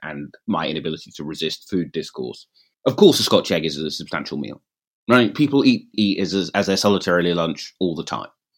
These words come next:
People do treat it as a whole portion, therefore it's a substantial meal. The, and actually, I don't mind, like, you know, like, listener questions, people making jokes about it on Twitter, but it really mithers me, like, the number of, like, broadcasters who've, like, asked que-, asked follow-up questions. So,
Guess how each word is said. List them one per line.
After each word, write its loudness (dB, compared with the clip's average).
People 2
do 4
treat -2
it -2
as -4
a -2
whole 0
portion, -6
therefore -2
it's -12
a -8
substantial -6
meal. -8
The, 2
and 4
actually, 0
I 2
don't 6
mind, 4
like, 2
you -2
know, -4
like, -8
listener 4
questions, -2
people -2
making -4
jokes -2
about -2
it -4
on -6
Twitter, -4
but -4
it -4
really 6
mithers 0
me, -8
like, -4
the 0
number 2
of, 0
like, -4
broadcasters -2
who've, -6
like, -4
asked -2
que-, -2
asked -4
follow-up 2
questions. -6
So, -6